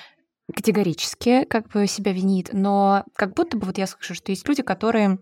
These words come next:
ну, говорят, что, наверное, рано. Вот есть у нас какое-то понимание вообще, сколько себе, ну, примерно хотя бы люди отдают возможности, чтобы они вот сказали, ну, вот, типа, год, наверное, рано, а вот три года уже хорошо? Или такого нет? Или это очень абстрактное?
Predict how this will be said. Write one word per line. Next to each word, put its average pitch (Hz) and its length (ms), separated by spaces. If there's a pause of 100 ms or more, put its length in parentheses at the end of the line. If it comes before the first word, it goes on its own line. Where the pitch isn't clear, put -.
ну, 269 140
говорят, 202 300
что, - 200
наверное, 240 340
рано. 165 480 (420)
Вот 214 200
есть 311 340
у - 40
нас 226 100
какое-то 208 320
понимание 240 500
вообще, 190 300
сколько 254 420
себе, 214 380
ну, 202 120
примерно 190 640
хотя 226 360
бы 202 120
люди 180 460 (240)
отдают 180 640
возможности, 160 640
чтобы 160 300
они 170 160
вот 170 120
сказали, 170 380
ну, 175 140
вот, 214 140 (300)
типа, 202 160
год, 196 600
наверное, 202 520
рано, 285 460
а 180 60
вот 165 320
три 247 220
года 175 280
уже 180 140
хорошо? 151 580 (140)
Или 247 160
такого 247 340
нет? 233 280
Или 208 120
это 240 120
очень 233 280 (140)
абстрактное? 190 720